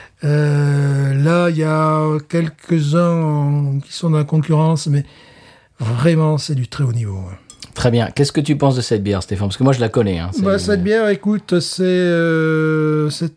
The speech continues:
Speaker 1: je dirais que c'est obligatoire. Je la mettrais un poil en dessous de Urban South, un
Speaker 2: Hmm.
Speaker 1: tout petit poil en dessous.
Speaker 2: Ah bon ? Je la trouve plus fraîche, moi.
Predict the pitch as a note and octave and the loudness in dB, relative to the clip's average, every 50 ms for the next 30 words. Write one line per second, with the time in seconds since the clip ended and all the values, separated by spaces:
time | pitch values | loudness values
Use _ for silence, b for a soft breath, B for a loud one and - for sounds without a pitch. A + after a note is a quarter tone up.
0 | - - - - - A3 A3 B3 C4+ - - G3+ - A3 F3+ G3+ F3+ F3 - - | -10 -12 -10 -10 -8 -6 -6 -4 -4 -6 -6 -4 -2 0 0 2 2 2 2 2
1 | E3+ D#3+ E3 F3 G#3 B3+ - - - _ _ _ _ _ _ _ _ _ _ _ | 0 0 2 0 -2 -4 -6 -12 -20 _ _ _ _ _ _ _ _ _ _ _
2 | b b b b b b b - F#3 F3+ F#3 F#3 - - A3 - - C#4 D#4 D4 | b b b b b b b -2 0 2 2 2 0 -2 -4 -4 0 0 0 0
3 | F#3+ - - - D4 D#4 E4 D#4+ C4+ A3+ G#3+ G#3 F#3+ G3+ F#3+ - - A3 G#3 D#3+ | -2 -6 -6 -4 0 2 2 2 2 2 0 0 0 0 -2 -4 -4 -4 -2 0
4 | D#3 D#3+ E3 D3+ D#3 D3 C#3+ - D#3 C#3+ D3 D#3 G3+ A#3 - - - - A3 B3+ | 2 2 2 0 0 -2 -4 -2 -2 0 0 0 -2 -4 -8 -12 -8 -4 0 0
5 | F#4+ A#4 B4 B4 - C#3+ G#2 F#2+ - F#3+ - - F#3+ F#3+ F3 E3+ D#3+ D#3 D3+ D4 | 0 0 0 0 0 0 0 0 -2 -2 -2 0 0 2 2 2 0 0 -2 -2
6 | C#4+ A3+ D#3 C3+ B2 A2+ G2 E2+ b b b b b b b b C#3+ D3+ D3 F3+ | 0 0 0 0 0 -2 -4 -8 b b b b b b b b -2 -2 0 -2
7 | F3+ F3+ - G3 E3 - - B2 G#2+ - - G2+ F#2 E2 | -4 -2 -2 -4 -2 0 0 0 0 -2 -4 -6 -6 -6